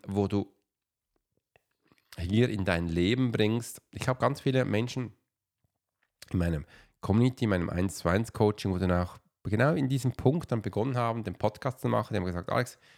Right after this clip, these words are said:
ich gehe sowieso spazieren und ich liebe die Natur, dann lass mich doch genau fünfzehn Minuten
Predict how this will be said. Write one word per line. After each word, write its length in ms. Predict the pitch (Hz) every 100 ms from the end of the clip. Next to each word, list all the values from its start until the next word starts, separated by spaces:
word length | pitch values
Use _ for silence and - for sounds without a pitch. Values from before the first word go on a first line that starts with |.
| _ _ _
ich 120 | -
gehe 140 | 95
sowieso 360 | 90 120 156 151
spazieren 560 | - - - 165 78 - - _ _
und 60 | 92
ich 160 | 90 90
liebe 320 | 95 135 147
die 200 | 135 135
Natur, 400 | 123 - 131 127
dann 180 | 104 87
lass 260 | 87 -
mich 200 | 113 101
doch 200 | 98 -
genau 460 | - 82 73 78 92
fünfzehn 680 | - 95 113 - 104 95 - 85 85
Minuten 560 | 82 85 107 - 98